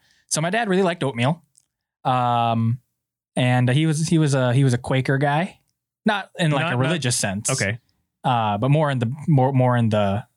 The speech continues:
Speaker 1: the brand of, the brand of oats.
Speaker 2: Mm-hmm.
Speaker 1: Uh,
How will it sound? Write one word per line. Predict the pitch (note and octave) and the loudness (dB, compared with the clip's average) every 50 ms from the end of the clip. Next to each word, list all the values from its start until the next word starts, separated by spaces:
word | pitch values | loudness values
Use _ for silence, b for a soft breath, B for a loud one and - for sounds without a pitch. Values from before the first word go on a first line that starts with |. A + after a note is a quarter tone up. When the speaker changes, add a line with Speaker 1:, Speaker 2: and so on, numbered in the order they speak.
| _ _ - | _ _ -6
Speaker 1:
the | B2+ A#2 | -4 -2
brand | G#2+ A#2 A#2+ A#2+ A#2+ A#2 G#2+ | 0 0 0 0 0 0 0
of, | G#2 G2 G2 A#2 - - - | -2 -2 -4 -8 -10 -8 -6
the | C3 | -4
brand | A2+ B2+ B2+ B2+ B2 A#2 | -2 -2 -2 -2 -2 -2
of | A2+ A#2+ | -2 -2
oats. | B2 B2 A#2 A2+ - - - - - - _ _ - D3 | -2 -2 -2 -4 -6 -6 -6 -4 -6 -6 _ _ -2 0
Speaker 2:
Mm-hmm. | C3 C3 A#2 A2+ A#2+ C#3+ - _ _ _ _ - | 0 2 2 2 0 0 -2 _ _ _ _ -4
Speaker 1:
Uh, | B2 B2 B2 B2 B2 B2 B2 B2 B2 B2+ C3 | -2 -2 0 2 2 2 2 2 2 0 0